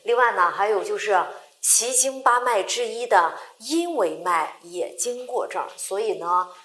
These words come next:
它是任脉和阴维脉的这个交汇穴。阴维脉呢是奇经八脉之一，它的这个主要作用呢是维系全身的阴经，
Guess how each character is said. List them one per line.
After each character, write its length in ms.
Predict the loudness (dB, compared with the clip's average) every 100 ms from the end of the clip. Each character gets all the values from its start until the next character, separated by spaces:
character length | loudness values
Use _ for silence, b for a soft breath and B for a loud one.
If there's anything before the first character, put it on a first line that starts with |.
| B B
它 100 | 0
是 180 | 2 2
任 260 | 4 2
脉 240 | 2 2 2
和 380 | 0 -2 0
阴 260 | -2 -6 -4
维 160 | -2 -2
脉 240 | -2 -2
的 180 | -4 -6
这 140 | -6
个 100 | -8
交 220 | -4 -4 -4
汇 260 | -4 -4
穴。 300 | -4 -6 -8 -14 b b b
阴 180 | -2 2
维 100 | 2
脉 260 | 4 4 4
呢 120 | 0
是 220 | -2 -2
奇 160 | 0 -2
经 160 | -2
八 120 | -2 0
脉 160 | 0
之 200 | 0 -4
一， 400 | -6 -8 -10 -12 b b -6
它 120 | -4
的 80 | -2
这 140 | -2
个 100 | -2
主 200 | -2 0
要 120 | 0
作 240 | 0 0 0
用 200 | 0 -6
呢 120 | -10
是 240 | -8 -6
维 280 | -6 -6 -2
系 260 | 2 2 0
全 320 | -6 -4 -4
身 160 | -8 -6
的 80 |
阴 400 | -8 -6 -8 -6
经， 320 | -4 -4 -4